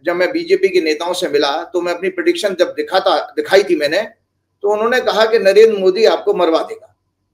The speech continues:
जब ये नरेंद्र, मैंने कहा तो मैं हंसने लगा। मैंने कहा कि भाई देखिए, ऐसा है कि मैं एक ज्योतिषी हूँ, astrologer हूँ,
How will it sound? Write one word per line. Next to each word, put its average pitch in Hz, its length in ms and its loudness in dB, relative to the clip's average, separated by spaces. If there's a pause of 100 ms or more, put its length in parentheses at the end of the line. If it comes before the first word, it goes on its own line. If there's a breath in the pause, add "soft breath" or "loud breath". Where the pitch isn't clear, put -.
(1600)
जब 214 160 4
ये 240 120 6
नरेंद्र, 226 400 4
मैंने 185 340 2
कहा - 280 -4
तो 233 140 0
मैं 226 100 2
हंसने 180 320 0
लगा। 196 520 4 (460)
मैंने 214 340 2
कहा 202 340 0
कि 226 140 0
भाई 214 260 2
देखिए, 202 340 2
ऐसा 196 340 2
है 202 180 2
कि 226 120 -2
मैं 220 240 0
एक - 140 -12
ज्योतिषी 170 460 -4
हूँ, 202 220 -4
astrologer 170 580 0
हूँ, 180 300 -6